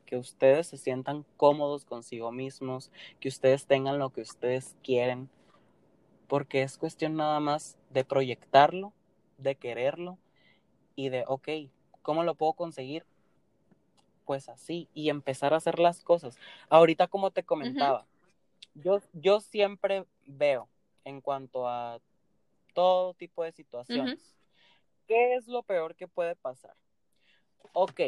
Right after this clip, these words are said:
Speaker 1: ya tengo claro qué es lo peor que puede pasar. ¿Tiene solución? ¿Esa solución está en mis manos? ¿Yo lo puedo solucionar? Sí, sí lo puedo solucionar. Ok,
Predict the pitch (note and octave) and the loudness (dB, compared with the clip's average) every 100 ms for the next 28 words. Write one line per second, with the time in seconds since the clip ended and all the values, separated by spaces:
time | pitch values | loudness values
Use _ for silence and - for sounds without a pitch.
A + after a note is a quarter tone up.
0 | A#2 _ D3 F#3+ G3 G#3 G#3+ - G3+ G3 | -4 _ 0 0 0 0 -2 2 0 0
1 | F#3+ - F3+ F3+ F#3 D#3+ C#3 C#3 C#3+ D3 | -4 -4 -4 -2 -10 -6 -6 -8 -12 -8
2 | D3 - A#2+ A2+ - _ _ _ _ _ | -8 -10 -12 -16 -18 _ _ _ _ _
3 | _ _ _ - _ _ _ - F3+ F#3 | _ _ _ -20 _ _ _ -2 0 0
4 | G#3 F#3 C3 B2 E3+ G#3 C4+ A#3+ D#3 D#3 | -2 -4 -8 -6 0 0 -2 -10 -8 -8
5 | G3+ G3 E3 C#3 D3 E3 F3 F3 E3+ F#3+ | -8 -8 -8 -8 -12 -8 -8 -6 -6 -4
6 | G3+ F3 D#3+ F3+ - F3+ F#3 E3+ C3+ D3 | -4 -4 -4 -4 0 -2 0 -4 -2 -4
7 | - - - _ _ _ - - D#3+ C#3+ | -4 -16 -20 _ _ _ -2 2 2 2
8 | D3+ D3+ D#3 D#3+ D#3 C3+ A#2 G#2 - _ | 0 2 2 0 -4 -8 -10 -14 -14 _
9 | - F#3+ - | 6 6 6